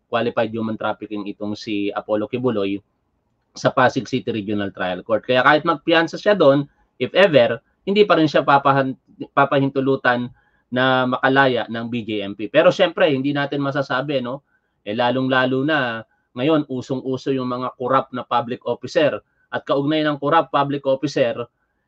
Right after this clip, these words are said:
eh, yung mga kasabwat ni, nitong si Alice Gooma, iba lamang ako. Kilala na po ng ating, ah, gobyerno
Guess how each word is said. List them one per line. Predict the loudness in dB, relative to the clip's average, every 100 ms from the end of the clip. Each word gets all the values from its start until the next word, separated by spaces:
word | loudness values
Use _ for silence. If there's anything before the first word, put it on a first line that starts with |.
| _
eh, | 0 2 4 4 4 2
yung | 0
mga | 0 2 2 2 0 -2
kasabwat | -4 -4 0 0 0 -2
ni, | -6 -6 -8 -10 _ _ _ _ _
nitong | -8 -4 -2 -2
si | -2 -2 -2 -2 -4 -4
Alice | -2 -2 -4
Gooma, | -4 -2 0 -2
iba | -4 -2
lamang | -2 -2 -4 -4
ako. | -2 -2 -4 -10 _ _ _ _
Kilala | -4 0 0 0
na | 0
po | 4 4
ng | 4
ating, | -4 -4 -4 -4 -4 -4
ah, | -4 -4 -6
gobyerno | -6 -2 0 0 2 0 -2